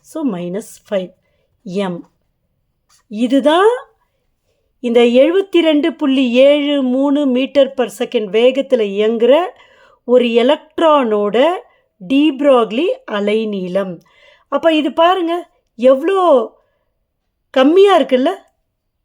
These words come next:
ஆனா எலக்ட்ரானோட நிறை பாருங்க, ஒன்பது புள்ளி ஒண்ணு ஒண்ணு into பத்தின் அடுக்கு மைனஸ் முப்பத்தி ஒண்ணு, மைனஸ்ல முப்பத்தி ஒண்ணு இருக்கு. இது பத்தின் அடுக்கு மைனஸ் அஞ்சு கம்மியா இருக்கிற மாதிரி இருந்தாலும் அதோட நிறைய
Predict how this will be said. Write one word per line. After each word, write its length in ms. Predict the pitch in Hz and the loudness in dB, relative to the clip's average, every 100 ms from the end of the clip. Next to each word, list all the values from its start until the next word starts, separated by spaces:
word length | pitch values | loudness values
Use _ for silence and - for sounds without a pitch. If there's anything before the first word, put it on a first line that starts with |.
| _ _ _ _ _ _ _ _ _ _ | _ _ _ _ _ _ _ _ _ _
ஆனா 320 | 294 330 359 | 0 2 2
எலக்ட்ரானோட 760 | 339 277 370 - 440 440 381 302 | 4 4 2 2 4 6 4 4
நிறை 320 | 262 269 294 | 4 4 2
பாருங்க, 300 | 285 254 311 | 2 0 0
ஒன்பது 440 | 254 240 285 294 - | -2 0 0 0 -2
புள்ளி 340 | 254 254 339 | -4 -2 -2
ஒண்ணு 300 | 269 226 262 254 | -2 -2 0 0
ஒண்ணு 160 | 233 262 247 | -2 -2 -2
into 180 | 196 285 | -6 -6
பத்தின் 340 | 233 220 285 269 | -6 -4 -4 -2
அடுக்கு 400 | 226 233 415 - - _ _ - | -4 -4 -6 -6 -20 _ _ -6
மைனஸ் 500 | 233 294 381 381 - | -2 0 2 0 -2
முப்பத்தி 680 | 214 254 262 392 415 370 | -6 -6 -4 -4 0 2
ஒண்ணு, 180 | 349 226 190 | 2 0 0
மைனஸ்ல 580 | 208 294 339 381 349 381 | 0 2 0 0 -2 -2
முப்பத்தி 400 | 330 - - 294 | -2 -4 -2 2
ஒண்ணு 120 | 240 | 2
இருக்கு. 360 | 202 214 180 - _ - - - | 2 -2 -8 -10 _ -20 -20 -10
இது 180 | 208 151 226 | -8 -2 -2
பத்தின் 280 | 226 370 | 2 2
அடுக்கு 380 | 392 359 359 302 | 4 2 0 0
மைனஸ் 260 | 285 285 254 | 2 2 2
அஞ்சு 220 | 240 247 | -2 -2
கம்மியா 420 | 220 214 302 359 | 0 2 4 4
இருக்கிற 300 | 349 - 311 | 2 0 0
மாதிரி 240 | 277 262 233 | 2 2 0
இருந்தாலும் 560 | 190 175 196 330 330 | -2 -4 0 0 2
அதோட 220 | 269 233 | 2 2
நிறைய 460 | 220 254 349 403 | 2 0 2 2